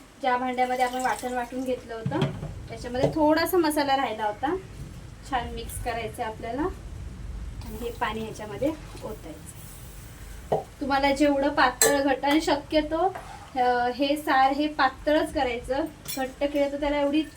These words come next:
चव नाही छान लागत. आणि जे आपण त्रिफळ असतं मसाल्यामध्ये ते टाकलं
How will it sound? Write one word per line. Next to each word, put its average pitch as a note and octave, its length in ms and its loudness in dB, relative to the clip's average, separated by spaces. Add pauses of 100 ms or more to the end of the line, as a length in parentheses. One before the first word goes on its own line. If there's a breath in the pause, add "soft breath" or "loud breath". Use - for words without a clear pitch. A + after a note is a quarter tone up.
(140)
चव C#4+ 220 4
नाही D4+ 280 4
छान B3+ 180 -6
लागत. - 680 -6 (380 loud breath)
आणि B3+ 680 -4 (1000)
जे C4 60 2
आपण C4 300 0
त्रिफळ D4 480 2
असतं D4 280 2
मसाल्यामध्ये C4 680 2 (380 loud breath)
ते C#4 160 4
टाकलं C#4 400 0